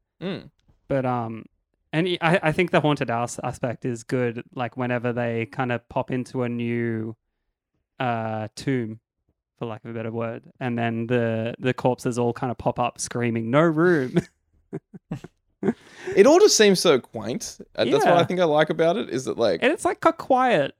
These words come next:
Speaker 2: horror story
Speaker 1: Yeah.
Speaker 2: almost.
Speaker 1: And when it does, like, I, when, so when it, he comes across a big monster, and that was the least, like, when I saw that, I was like, "Oh,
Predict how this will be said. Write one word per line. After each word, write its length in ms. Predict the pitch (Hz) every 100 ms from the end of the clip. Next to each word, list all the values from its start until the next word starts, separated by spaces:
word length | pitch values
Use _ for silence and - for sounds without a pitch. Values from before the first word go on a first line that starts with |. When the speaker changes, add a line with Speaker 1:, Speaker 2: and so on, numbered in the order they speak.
| -
Speaker 2:
horror 240 | 147 131
story 420 | - 147 131 123
Speaker 1:
Yeah. 400 | 226 202 131 98
Speaker 2:
almost. 340 | - 143 - - _ _
Speaker 1:
And 140 | - 220
when 100 | 240
it 80 | 202
does, 180 | 214 180
like, 140 | 170
I, 420 | 147 165 165 135 - _
when, 440 | 147 165 165 151 - _ _ _
so 140 | 151
when 100 | 185 170
it, 40 |
he 100 | 151 139
comes 240 | 160 135
across 240 | 123 127
a 40 | 117
big 240 | 113 110
monster, 540 | 107 113 117 78 65 - _ _ _ _ _ _ -
and 140 | 117 147
that 160 | 180
was 140 | 156 139
the 100 | 147
least, 340 | 131 123 110
like, 180 | 127 107
when 160 | 139
I 80 | 139
saw 220 | 135 160 143
that, 120 | 139
I 40 |
was 100 | 135
like, 140 | 147 - 160
"Oh, 340 | 107 85 113